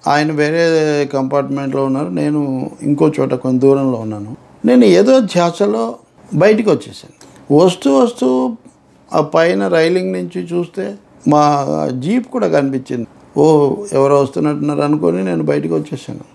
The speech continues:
ఆ తర్వాత డ్రైవర్ చెప్పాడనమాట, "ఏంటే నువ్వు అలా వచ్చేసావు? సుందరయ్య గారు నీకోసం చాలాసేపు వెయిట్ చేసాడు, రవి వస్తాడు, రవి వస్తాడని"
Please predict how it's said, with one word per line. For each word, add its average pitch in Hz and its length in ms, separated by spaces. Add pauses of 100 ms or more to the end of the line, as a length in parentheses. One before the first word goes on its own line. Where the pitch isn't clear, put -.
(260)
ఆ 123 40
తర్వాత 139 400
డ్రైవర్ 160 440
చెప్పాడనమాట, 127 520 (480)
"ఏంటే 143 580
నువ్వు 139 200
అలా 139 180
వచ్చేసావు? 143 640
సుందరయ్య 135 420
గారు 139 220
నీకోసం 131 540 (1500)
చాలాసేపు 127 380
వెయిట్ 139 340
చేసాడు, 139 340
రవి 127 300
వస్తాడు, 135 320
రవి 123 200
వస్తాడని" 131 540